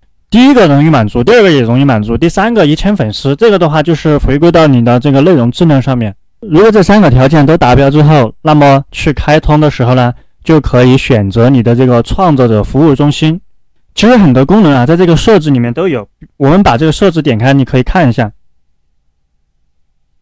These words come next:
反馈与帮助，这里面有很多这些功能怎么样去用的，这个非常非常多。下来之后你们有空可以一一看一下。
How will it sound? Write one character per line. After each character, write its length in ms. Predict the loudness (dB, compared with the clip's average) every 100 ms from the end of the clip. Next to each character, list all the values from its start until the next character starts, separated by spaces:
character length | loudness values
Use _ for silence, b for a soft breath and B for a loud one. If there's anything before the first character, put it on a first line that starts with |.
| _ _ _ _ _ _ _ _ _ _ _ _ _ _ _ _ _ _ _ _ _ _ _ _ _ _ _ -6
反 260 | -2 0
馈 160 | 2 2
与 80 | 2
帮 240 | 2 -2
助， 260 | 0 -2 -2 _ _ _ _ _ _ _ _ _ _ _ _ _ _ _ _ _ _ _ _ _ _ _ _ -6
这 220 | 0 2
里 140 | 4 2
面 220 | 2 2
有 120 | 2
很 420 | 0 0 0 0
多 180 | 0 2
这 140 | 2
些 120 | 0 2
功 220 | 2 2
能 160 | 2
怎 140 | 2 0
么 60 |
样 100 | 0
去 160 | 0 0
用 220 | 0 0
的， 220 | -2 -4 -8 _ _ -4
这 120 | 0
个 140 | 0
非 160 | 0 0
常 180 | 0 0
非 80 | 0
常 180 | 0 0
多。 280 | 0 0 -4 _ _ _
下 200 | -2 2
来 120 | 2
之 140 | 2 2
后 140 | 2
你 80 | 2
们 120 | 2
有 140 | 0 0
空 180 | -2
可 160 | 0 0
以 120 | 2
一 160 | 2 2
一 60 |
看 280 | 0 0 -2
一 20 |
下。 320 | 0 -2 -4